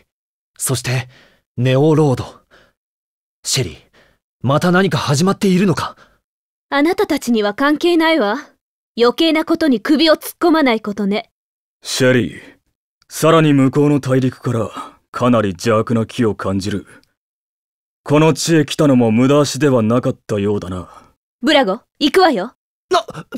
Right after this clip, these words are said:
Speaker 1: ちょっと待ってくれ！くそ！一体何が起こっているんだ？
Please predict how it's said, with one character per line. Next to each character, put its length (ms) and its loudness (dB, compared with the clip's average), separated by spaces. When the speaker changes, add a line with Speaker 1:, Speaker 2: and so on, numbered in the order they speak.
Speaker 1:
ち 80 0
ょ 100 4
っ 60 -2
と 100 2
待 140 2
っ 20 -6
て 80 -2
く 80 4
れ！ 260 0
く 60 -4
そ！ 220 0
一 140 -4
体 160 -2
何 280 2
が 100 2
起 80 0
こ 100 2
っ 40 0
て 120 0
い 60 2
る 80 4
ん 40 4
だ？ 280 -2